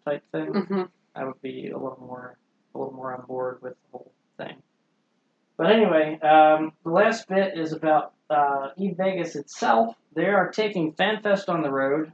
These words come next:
Speaker 1: We didn't really get much information about what this was going to mean, uh, other than C C P adding some funding and some branding to various Eve events all over the place. Vegas, Eve London, uh, Eve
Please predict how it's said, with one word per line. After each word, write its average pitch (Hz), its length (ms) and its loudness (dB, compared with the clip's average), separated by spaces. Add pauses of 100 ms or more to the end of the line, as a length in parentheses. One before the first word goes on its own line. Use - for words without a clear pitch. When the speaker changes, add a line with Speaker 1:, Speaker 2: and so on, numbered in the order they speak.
Speaker 1:
We 143 100 -4
didn't 175 160 -4
really 170 180 0
get 156 160 -2
much 160 260 -2
information 147 500 -4
about 135 200 -6
what 139 160 -6
this 139 160 -8
was - 140 -16
going 139 200 -8
to 131 60 -10
mean, 180 520 -2 (760)
uh, 135 40 -6
other 135 580 -2
than 135 500 -4
C 139 200 -10
C 139 140 -14
P 139 300 -4
adding 135 360 -2
some 131 180 -10
funding 180 480 2
and 147 140 -4
some 135 200 -6
branding 147 580 -4 (120)
to 135 220 -8
various 131 480 -6
Eve 151 200 -2
events 139 480 -6
all 131 220 -4
over 131 160 -4
the 131 60 -8
place. 127 520 -10 (600)
Vegas, 143 840 0
Eve 127 160 -14
London, 135 540 -6 (680)
uh, 120 320 -6
Eve 127 300 -8